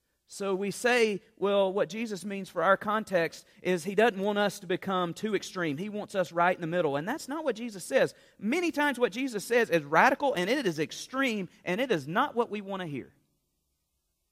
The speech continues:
Now, when Jesus says, "Sell all your possessions," does he mean for every person to sell everything he has? Maybe, maybe not. I don't know. But I know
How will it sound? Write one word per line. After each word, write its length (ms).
Now, 100
when 100
Jesus 280
says, 280
"Sell 240
all 120
your 120
possessions," 480
does 80
he 100
mean 220
for 120
every 260
person 340
to 80
sell 240
everything 400
he 100
has? 340
Maybe, 380
maybe 240
not. 300
I 100
don't 160
know. 300
But 120
I 120
know 440